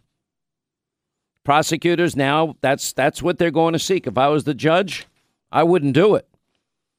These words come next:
The judge has yet to rule on the defense's motion for a mistrial with prejudice. Uh, that's because of every,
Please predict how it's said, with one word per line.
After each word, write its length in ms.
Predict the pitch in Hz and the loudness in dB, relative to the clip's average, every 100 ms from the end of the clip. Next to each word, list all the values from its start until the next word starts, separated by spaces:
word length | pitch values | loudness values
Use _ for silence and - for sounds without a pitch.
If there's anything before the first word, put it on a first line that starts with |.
| _ _ | _ _
The 80 | - | -10
judge 300 | 113 160 160 | 0 0 2
has 200 | 147 135 | 0 0
yet 200 | - 165 | 0 0
to 100 | - | -2
rule 340 | 143 147 160 160 | -2 0 2 2
on 120 | 147 | 0
the 100 | 135 | 0
defense's 600 | 113 123 - 202 180 160 | 0 0 0 0 0 0
motion 400 | 127 127 123 160 | 2 2 2 -2
for 160 | 139 123 | 0 -2
a 40 | |
mistrial 580 | 113 170 - 160 135 135 | 0 -2 0 0 2 2
with 140 | 123 | 0
prejudice. 600 | - 180 156 147 147 - - _ _ _ _ - | 0 0 2 2 2 -2 -10 _ _ _ _ -8
Uh, 300 | 123 127 127 - _ - | -2 -2 -2 -6 _ -4
that's 220 | 135 - | -2 0
because 320 | 147 151 117 | 0 0 2
of 200 | 127 104 _ _ | 0 -2 _ _
every, 460 | 139 143 156 135 | -2 0 0 -2